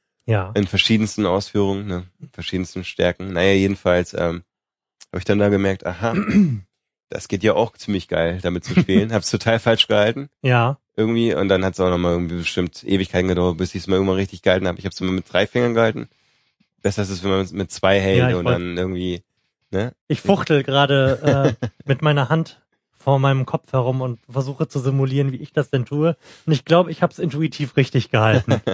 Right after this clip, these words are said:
Speaker 2: <laughs>
Speaker 1: Obwohl es mi-, obwohl ich immer noch sehr schlecht mit dem Plektrum spiele, weil ich finde,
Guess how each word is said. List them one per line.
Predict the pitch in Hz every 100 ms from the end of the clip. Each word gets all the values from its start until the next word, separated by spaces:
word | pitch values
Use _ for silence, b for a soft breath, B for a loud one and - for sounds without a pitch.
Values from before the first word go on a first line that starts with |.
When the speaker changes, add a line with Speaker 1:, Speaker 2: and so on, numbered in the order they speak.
| -
Speaker 2:
<laughs> | - -
Speaker 1:
Obwohl | - - 170
es | 175 -
mi-, | 170 165 _
obwohl | 185 147 165
ich | 151
immer | 196 196
noch | 156
sehr | 135 156 160
schlecht | - 160 - _
mit | 131
dem | 123 113
Plektrum | - - - 123
spiele, | - 147 139 135
weil | 131
ich | -
finde, | - 160 156